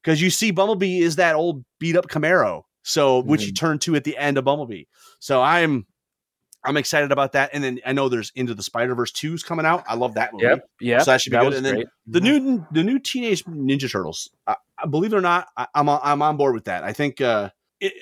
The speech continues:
Speaker 1: I, I, I have been known to be like, "That's not my Ninja Turtles." They did it in a unique way that I'm okay with.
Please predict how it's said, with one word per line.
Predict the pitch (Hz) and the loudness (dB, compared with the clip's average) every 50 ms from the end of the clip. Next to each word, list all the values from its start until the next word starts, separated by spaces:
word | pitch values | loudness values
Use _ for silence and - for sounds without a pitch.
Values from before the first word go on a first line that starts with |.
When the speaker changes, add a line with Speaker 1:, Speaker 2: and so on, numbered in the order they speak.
| - | -6
Speaker 1:
I, | - 180 - - 170 160 - | -6 -4 -2 -2 -4 -4 -2
I, | 165 170 170 | 0 0 0
I | |
have | 156 151 180 185 180 | 0 0 -2 -2 0
been | 196 190 185 | 0 0 2
known | 175 175 175 | 2 2 2
to | 165 | 0
be | 147 143 | 0 -2
like, | 120 185 | -2 -2
"That's | - 165 190 - - | -2 -2 -2 -2 -2
not | 160 160 151 143 135 | -2 0 0 0 0
my | 127 127 123 | -2 -2 -4
Ninja | 127 131 135 147 123 117 | -2 -4 -6 -6 -6 -4
Turtles." | - 139 143 156 175 175 185 160 - _ _ _ _ - | 0 2 2 4 4 2 2 0 -2 _ _ _ _ -2
They | 180 196 175 | 0 0 2
did | 151 226 247 | 2 0 0
it | 294 247 180 | 0 0 2
in | 180 175 165 | 2 2 4
a | 151 | 2
unique | 139 135 143 147 160 185 180 - - | 2 0 0 0 0 0 -2 -4 -2
way | 110 127 127 135 165 220 285 277 - _ _ _ _ _ _ | 0 2 2 2 2 0 -4 -6 -12 _ _ _ _ _ _
that | - 160 165 | -2 0 2
I'm | 175 202 | 2 2
okay | 208 208 - 302 | 0 0 0 -2
with. | 277 101 80 - | -2 -2 -6 -10